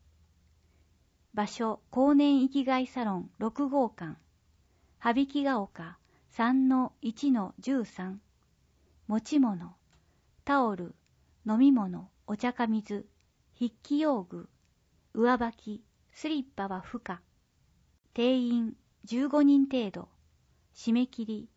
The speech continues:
六月二十一日金曜。これから夏本番、熱中症に気をつけましょう。熱中症は、梅雨の合間に突然気温が上昇した日や、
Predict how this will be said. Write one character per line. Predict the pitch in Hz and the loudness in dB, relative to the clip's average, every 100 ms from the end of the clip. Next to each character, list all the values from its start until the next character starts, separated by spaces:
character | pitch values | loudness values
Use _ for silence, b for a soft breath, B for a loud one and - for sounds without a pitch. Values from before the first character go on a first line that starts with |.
| _ _ - | _ _ -6
六 | 220 294 285 | -4 -2 -2
月 | 285 277 | -2 2
二 | 269 277 | 2 2
十 | 220 180 | 0 -6
一 | 180 208 | -8 -8
日 | 202 202 - 185 190 _ _ | -6 -6 -10 -16 -16 _ _
金 | 240 254 269 | 0 2 4
曜。 | 269 214 175 _ _ _ _ _ _ _ _ _ _ _ _ _ _ _ _ _ _ _ _ _ _ _ _ | 4 0 -4 _ _ _ _ _ _ _ _ _ _ _ _ _ _ _ _ _ _ _ _ _ _ _ _
こ | 247 | 0
れ | 269 | 0
か | 269 262 | 0 -2
ら | 254 | 0
夏 | 233 240 285 | -2 -2 -4
本 | 269 220 226 233 | -2 -2 0 -2
番、 | 208 202 214 _ _ _ _ _ | -4 -6 -12 _ _ _ _ _
熱 | 233 240 - | -4 -4 -6
中 | 302 294 | -4 -4
症 | 294 285 | 0 2
に | 269 262 | 2 2
気 | 254 | 0
を | 262 | 0
つ | - | -2
け | 262 | -2
ま | 247 240 | -2 -4
し | - | -8
ょ | 208 180 - _ _ _ _ _ _ _ _ _ 220 | -8 -10 -16 _ _ _ _ _ _ _ _ _ -6
う。 | |
熱 | 240 - | -4 -4
中 | 320 311 | -4 -4
症 | - 294 277 | -2 0 0
は、 | 262 262 - _ - | 0 -4 -10 _ -4
梅 | 254 | 0
雨 | 285 | 4
の | 285 | 4
合 | 269 269 | 4 2
間 | 262 254 | 2 2
に | 247 247 - | 0 -2 -6
突 | 247 247 277 | -6 -6 -2
然 | 285 277 | 2 2
気 | 277 269 | 2 4
温 | 285 | 4
が | 277 | 2
上 | 233 254 269 | 0 0 0
昇 | 277 269 | -2 -2
し | - | -4
た | 269 | -10
日 | 262 233 | -8 -8
や、 | 190 | -8